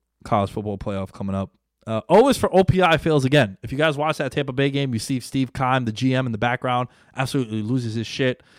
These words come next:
Farrell Cooper gets basically tackled in the Tampa Bay game, and no flag gets called out. I believe it's, uh, single-digit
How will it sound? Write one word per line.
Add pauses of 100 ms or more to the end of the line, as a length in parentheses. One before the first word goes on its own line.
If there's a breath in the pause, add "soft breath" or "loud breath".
(180 soft breath)
Farrell
Cooper
gets
basically
tackled (560 soft breath)
in
the
Tampa
Bay
game, (100)
and
no
flag
gets
called
out.
I
believe
it's, (500 soft breath)
uh, (160)
single-digit